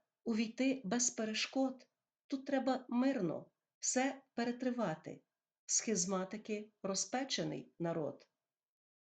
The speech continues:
Як не кричи, як браму не виламуй,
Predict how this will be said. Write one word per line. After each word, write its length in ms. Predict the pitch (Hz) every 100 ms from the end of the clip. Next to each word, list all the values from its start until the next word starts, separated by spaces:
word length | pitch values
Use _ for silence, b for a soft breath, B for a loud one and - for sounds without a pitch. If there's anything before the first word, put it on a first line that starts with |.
| _ 175
Як 420 | 202 202 196 -
не 140 | 196 196
кричи, 640 | 180 180 - 185 233 262 _ _ -
як 340 | 170 196 190 -
браму 540 | 185 214 220 196 185 196
не 140 | 196
виламуй, 560 | 185 185 175 185 220